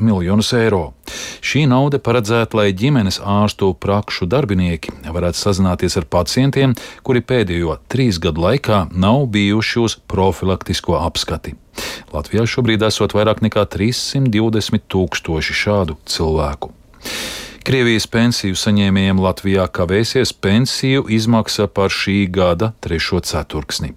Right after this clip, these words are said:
Tas tāpēc, jo nav saņemta nauda no Krievijas Federācijas pensiju un sociālās apdrošināšanas fonda, tā informē Labklājības ministrijā. Gadījumos, ja izmaksas aizkavēšanās ir radījusi problēmas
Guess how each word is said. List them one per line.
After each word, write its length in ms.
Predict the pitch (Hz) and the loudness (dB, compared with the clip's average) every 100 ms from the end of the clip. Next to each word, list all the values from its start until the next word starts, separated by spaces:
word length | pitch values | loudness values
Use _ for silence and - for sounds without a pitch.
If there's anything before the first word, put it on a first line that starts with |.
| - - - - | -14 -12 -12 -8
Tas 160 | - - | -8 0
tāpēc, 460 | 113 117 90 82 - | 0 2 0 0 0
jo 160 | 98 95 | 2 4
nav 160 | 98 92 | 4 2
saņemta 540 | - 95 92 87 87 | 2 2 2 2 2
nauda 380 | 92 101 117 131 | 2 4 4 2
no 300 | 120 104 113 | 4 4 2
Krievijas 640 | 110 87 92 90 101 120 - - | -2 -4 0 2 2 0 -4 -6
Federācijas 680 | 85 87 104 - 98 92 - - | -2 2 0 2 0 -2 -6 -6
pensiju 720 | 92 104 123 - 135 123 123 | 2 2 2 0 0 2 2
un 160 | 107 | 2
sociālās 640 | 101 - 87 - 87 87 82 131 | 0 -2 -4 0 0 0 0 -2
apdrošināšanas 800 | 117 76 67 82 80 - 82 - | 0 0 0 -2 -2 -2 -4 0
fonda, 400 | 87 85 82 69 - - - - | 0 2 2 -2 -8 -14 -14 -4
tā 140 | 78 | -2
informē 380 | 78 80 80 76 - | 0 0 -2 -2 -2
Labklājības 600 | 85 95 - 76 73 - | 0 0 0 -4 -4 0
ministrijā. 460 | 95 85 - 80 71 67 - - - - - 139 | 2 0 -2 -2 -2 -4 -10 -8 -8 -10 -2 0
Gadījumos, 480 | 127 120 117 110 | 2 4 2 2
ja 80 | 113 - | -2 0
izmaksas 560 | 123 107 110 101 98 - | 0 2 2 0 -4 -2
aizkavēšanās 1040 | 117 110 - 87 82 78 - 82 80 - | 0 0 -2 -4 -2 -4 -2 -2 -2 -2
ir 80 | 85 | -2
radījusi 560 | 90 107 98 90 - | 0 0 2 0 -2
problēmas 720 | - - 110 98 90 80 78 | -4 0 2 2 0 -2 -4